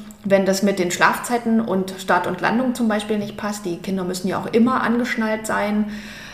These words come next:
Ähm, dann kommt es ja auch mal zu Zeiten, wo sie dann natürlich gebrüllt hat. Aber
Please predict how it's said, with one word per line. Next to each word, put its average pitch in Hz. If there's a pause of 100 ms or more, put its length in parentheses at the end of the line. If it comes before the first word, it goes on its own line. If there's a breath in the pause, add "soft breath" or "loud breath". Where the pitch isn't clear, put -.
(140 loud breath)
Ähm, 180
dann 175
kommt 208
es -
ja -
auch -
mal 233
zu 185
Zeiten, 170
wo 175
sie 175
dann 170 (100)
natürlich 175 (220)
gebrüllt 185
hat. 165
Aber 170